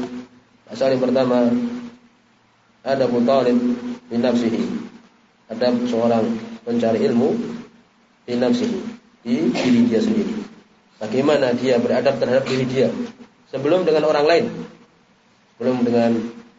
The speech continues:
pengajarnya, demikian juga teman-temannya, demikian juga yang lainnya. Pertama dulu diri, diri dia dulu. Bagaimana adab dia dengan dirinya? Al-awal yang pertama,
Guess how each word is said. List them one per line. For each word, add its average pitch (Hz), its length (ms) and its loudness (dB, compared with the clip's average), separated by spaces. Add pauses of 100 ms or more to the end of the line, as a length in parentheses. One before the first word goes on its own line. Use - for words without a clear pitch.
(120)
pengajarnya, 117 880 2 (400)
demikian 113 320 -2
juga 117 240 -2
teman-temannya, 117 880 4
demikian 113 320 2
juga 117 160 2
yang 120 160 2
lainnya. 120 320 2
Pertama 151 400 0
dulu 180 240 2
diri, 175 320 0 (240)
diri 170 240 0
dia 160 160 4
dulu. 135 240 -2 (720)
Bagaimana 160 400 2
adab 143 240 0
dia 151 160 2
dengan 139 240 0
dirinya? - 480 -2 (520)
Al-awal 202 400 4
yang 214 80 4
pertama, 185 480 4